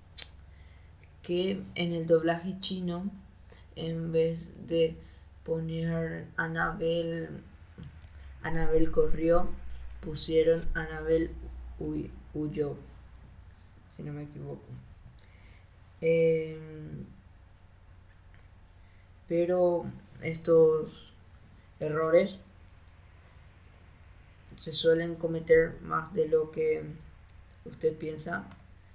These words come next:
pero en este caso, por ejemplo, que se trató de algo tan famoso,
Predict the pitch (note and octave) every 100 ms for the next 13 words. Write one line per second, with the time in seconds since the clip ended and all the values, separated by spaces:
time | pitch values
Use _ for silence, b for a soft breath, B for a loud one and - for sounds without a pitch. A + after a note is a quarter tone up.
0 | - - - - - - - - E3+ F#3
1 | F#3 F#3+ G3 - - - - - - -
2 | - E3 E3 E3+ E3+ E3+ E3 E3 E3 E3
3 | E3 F#3 E3 E3 E3 D#3+ B B B D#3
4 | D3 D3+ D#3 D#3 E3+ E3+ E3+ D#3+ D#3 D#3+
5 | D#3+ D#3+ D#3+ D#3 D#3 C#3 - - - D#3
6 | D#3 D#3 - E3+